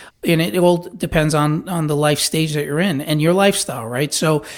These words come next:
you know, for our clients that are, you know, ten to fifteen years away from retirement, volatility is good because those are opportunities to reallocate, you know, some of the monies that you have in maybe more conservative investments and, you know, buy, you know, things that are in,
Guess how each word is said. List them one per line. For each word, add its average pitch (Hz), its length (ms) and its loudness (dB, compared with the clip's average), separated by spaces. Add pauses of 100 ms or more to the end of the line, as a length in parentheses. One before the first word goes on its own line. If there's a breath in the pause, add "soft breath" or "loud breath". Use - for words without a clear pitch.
(220 loud breath)
you 180 100 4
know, 160 120 6
for 165 240 4
our 156 140 4
clients 185 320 2
that 175 80 0
are, 165 160 4
you 165 120 0
know, 156 180 2
ten 170 380 2
to 160 120 -4
fifteen 170 380 -2
years 156 220 0
away 156 160 2
from 160 220 -2
retirement, 170 580 2
volatility 180 720 0
is 170 140 -2
good 202 260 0
because 143 260 -4
those 156 180 0
are 156 160 0
opportunities 160 800 -2
to 156 120 -6
reallocate, 156 840 0 (300 loud breath)
you 160 120 0
know, 147 100 2
some 165 260 0
of 156 80 0
the 156 60 0
monies 156 400 2
that 151 160 -6
you 147 100 -2
have 147 300 2
in 147 120 -2
maybe 147 400 -4 (220 loud breath)
more 156 220 2
conservative 151 580 -2
investments 151 580 0
and, 160 280 -2
you 160 80 0
know, 143 100 2
buy, 156 440 0 (260 loud breath)
you 156 120 0
know, 143 440 0
things 170 300 -2
that 156 100 0
are 156 180 4
in, 160 300 -2